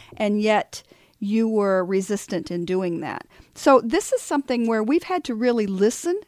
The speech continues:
compromise, understand each other. It takes work. Just as in any part of a relationship,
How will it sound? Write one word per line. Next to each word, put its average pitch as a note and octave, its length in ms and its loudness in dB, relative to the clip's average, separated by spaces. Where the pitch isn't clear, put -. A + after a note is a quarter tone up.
compromise, C4 880 0
understand A#3+ 760 0
each C#4+ 200 -4
other. C4+ 300 -2
It C#4 220 2
takes - 460 -6
work. B3+ 360 -2
Just C4 340 -2
as F4 160 -4
in A3+ 220 -4
any F#4 380 -2
part B3+ 320 -2
of G3+ 160 -8
a G3+ 60 -4
relationship, G3 800 -6